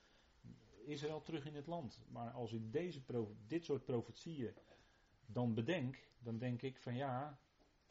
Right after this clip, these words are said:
ze gaan naar dat land, maar is dat dan wel de plek?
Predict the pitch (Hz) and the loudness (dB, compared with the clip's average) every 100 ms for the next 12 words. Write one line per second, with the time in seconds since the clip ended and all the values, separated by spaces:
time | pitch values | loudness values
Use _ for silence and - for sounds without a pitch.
0 | - - 117 131 123 117 117 135 143 139 | -20 -4 0 2 2 2 2 2 2 0
1 | - 123 120 113 110 _ _ _ _ _ | -4 0 0 0 -4 _ _ _ _ _
2 | _ _ _ _ _ _ 139 139 139 123 | _ _ _ _ _ _ -18 -4 -2 2
3 | 135 123 131 123 117 113 - 180 - | 0 2 0 4 2 2 -2 -2 -4